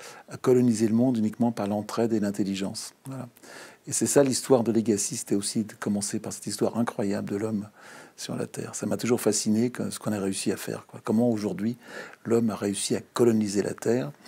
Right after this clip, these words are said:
et pratiquement à supprimer tout ce qui a pas, tout ce qui a plus, pas d'humain sur la Terre n'existe plus, quoi.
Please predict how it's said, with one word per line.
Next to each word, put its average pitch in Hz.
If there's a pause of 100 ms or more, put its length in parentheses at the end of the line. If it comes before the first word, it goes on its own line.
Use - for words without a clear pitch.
(640)
et 98
pratiquement -
à 107
supprimer 117
tout -
ce -
qui -
a -
pas, 107
tout 113
ce -
qui -
a -
plus, - (180)
pas 117 (300)
d'humain 120
sur 107
la 101
Terre 107
n'existe 101
plus, 104
quoi. -